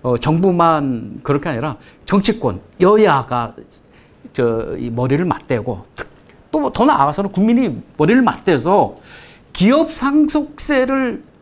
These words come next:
대폭 낮추거나 또는, 어, 아예 그냥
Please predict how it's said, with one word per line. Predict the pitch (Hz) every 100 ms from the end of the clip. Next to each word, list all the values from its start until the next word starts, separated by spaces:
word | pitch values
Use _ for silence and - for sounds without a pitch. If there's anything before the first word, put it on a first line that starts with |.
| _
대폭 | - 220 - - - 311
낮추거나 | 302 123 - 185 185 170 131 -
또는, | 269 254 113 - _ _ _ _ _ _ -
어, | 127 120 120 113 110 101 - _ _ _ -
아예 | 190
그냥 | 220 190 147